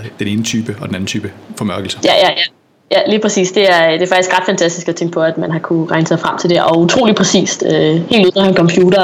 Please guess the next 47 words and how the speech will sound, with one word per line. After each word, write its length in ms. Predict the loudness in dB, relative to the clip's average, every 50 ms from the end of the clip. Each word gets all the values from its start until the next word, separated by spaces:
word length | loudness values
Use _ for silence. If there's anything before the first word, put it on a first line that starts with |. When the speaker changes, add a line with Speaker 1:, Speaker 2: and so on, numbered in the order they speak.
| 2 0
Speaker 2:
eller 180 | 0 -2 -2 -4
noget 160 | -4 -4 -4
som 100 | -4 -4
Speaker 1:
Ja. 60 | -6
Speaker 2:
helst. 180 | -6 -10 -16 -20 -20 -20 -20 -20 -20 -20 -20 -20 -20 -20 -20 -18 -16 -14 -16 -14 -8 -4
Speaker 1:
Udover 260 | -4 -2 -2 -2 -2
at 60 | -2 -2
være 80 | -2
et, 180 | -4 -4 -2 -2
øh, 180 | -2 0 -2
spektakulært, 760 | -2 -4 -6 -6 -6 -6 -4 -4 -4 -2 -2 -4 -4 -4 -4 -2
øh, 140 | -2 -2
syn, 300 | -2 -2 -2 -2 -2 -2 -2
så 100 | -4 -4
har 120 | -4 -4
solformørkelse 640 | -4 -4 -4 -4 -4 -4 -4 -4 -4 -6 -6 -6 -6
også 180 | -6 -6 -6 -6
haft, 260 | -8 -8 -8 -6 -6
øh, 180 | -4 -4 -4
sådan 240 | -4 -4 -6 -6 -6 -10 -12 -14 -14 -14 -14 -10 -8
en 140 | -6 -6 -6
direkte 420 | -4 -6 -6 -6 -6 -8 -8 -8
betydning 400 | -8 -6 -4 -4 -2 -2 -4 -4
for 100 | -6 -8 -8 -8 -8
vores 360 | -8 -6 -4 -6 -6 -4 -4
liv 120 | -4 -4 -4
her 60 | -6
på 100 | -4 -4
jorden. 340 | -4 -2 -2 -4 -4 -6 -8 -12 -14 -14 -14 -14 -14 -14 -14 -8
Og 100 | -6 -4
det 100 | -2 -2
er 40 | -2
jo 100 | -2 -4
selvfølgelig 520 | -4 -4 -4 -4 -2 -2 -2 -2 -4 -4
specielt 380 | -6 -6 -4 -4 -4 -4 -6 -6
for, 140 | -6 -6 -6 -8 -10 -10 -10
øh, 60 | -8 -6
sådan 160 | -6 -6 -4 -4
noget 120 | -4 -6
som 100 | -6 -6
religioner, 680 | -8 -6 -4 -4 -2 -2 -2 -2 -4 -4 -6 -8 -10 -12 -8 -6
men 140 | -6 -4
også 160 | -4 -4 -4 -4
som, 320 | -6 -4 -4 -4 -4 -4
øh, 120 | -6 -6
som 140 | -6 -6 -6
forskningsobjekt. 1040 | -6 -6 -6 -6 -6 -6 -6 -6 -6 -8 -8 -8 -10 -10 -8 -8 -8 -10 -10 -14 -20